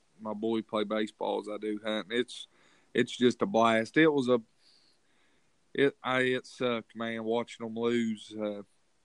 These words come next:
last night in the district championship, but it just, you know, it was hard. It was a hard loss. They, they deserved it, but they just, but they just didn't finish, man.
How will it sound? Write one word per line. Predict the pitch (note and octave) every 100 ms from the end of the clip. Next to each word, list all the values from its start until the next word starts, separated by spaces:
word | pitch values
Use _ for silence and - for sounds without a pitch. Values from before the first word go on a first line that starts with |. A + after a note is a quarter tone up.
| -
last | A2+ A2+ A2 A#2+
night | A#2+ A#2+
in | - G#2+
the |
district | A#2+ - G#2 -
championship, | C3 B2 A#2 G#2+ - A2+ A2
but | A2 G#2+ - _ _ _ _ _ _ _ _ _ _
it | - A#2
just, | A2 A2+ G#2+ - _ _ -
you | A#2 A#2
know, | A2+ A2+ - _ _
it | A#2+ B2+
was | B2+
hard. | A#2+ C3 C3+ C3+ A2+
It | E3+
was | E3+
a | D#3+
hard | E3 E3
loss. | D3+ D3+ C#3+ A#2
They, | - C3+ C3 _ -
they | B2
deserved | D3 C3+ C#3+ D3+ C#3 A#2+
it, | A#2
but | A2+ G#2
they | A#2
just, | A#2 A2+ - _ _ _ _ _ _ _ _ _ _ _ -
but | A#2 - - - - A#2+
they | A#2 A#2+
just | A#2 A2+
didn't | B2 B2+ B2 A#2+ A2+
finish, | D3 D3+ D3 A#2+ -
man. | A#2 B2 B2